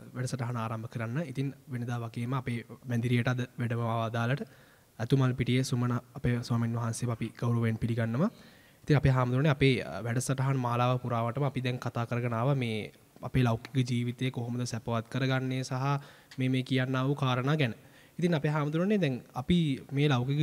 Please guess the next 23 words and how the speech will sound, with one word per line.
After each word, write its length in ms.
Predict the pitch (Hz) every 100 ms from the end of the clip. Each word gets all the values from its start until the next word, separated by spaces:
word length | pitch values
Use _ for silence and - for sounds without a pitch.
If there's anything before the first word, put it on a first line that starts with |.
| 147
ජීවිතයේ 560 | 151 151 147 160 165
විවිධාකාරී 680 | 156 139 156 175 170 180 175
දේවල් 220 | 160 180
කරනවා. 360 | 180 139 117 - - - - - -
ඒ 140 | 165
කරන 320 | 185 160 160 180
අතරවාරයේ 680 | 143 175 190 190 190 214
අපිට 260 | 247 190 208 220
මේ 320 | 160 135 113 -
සමහර 440 | - 160 175 220
ප්‍රශ්න 360 | 202 185 - 185
තියෙනවා 400 | 190 180 220 294 - - - _ -
නියමිත 400 | 160 190 214 208
විසඳුමක් 520 | 196 185 180 190 190
නැතුව 260 | 185 175 233
අපි 240 | 190 226 220 -
තනි 260 | 170 180 190
වෙන 140 | 165
වෙලාවල්, 400 | 139 123 117 110
අපි 140 | 123 165
හිර 180 | 160 165
වෙන 140 | 170 147 123
වෙලාවල්. 380 | 117 113 110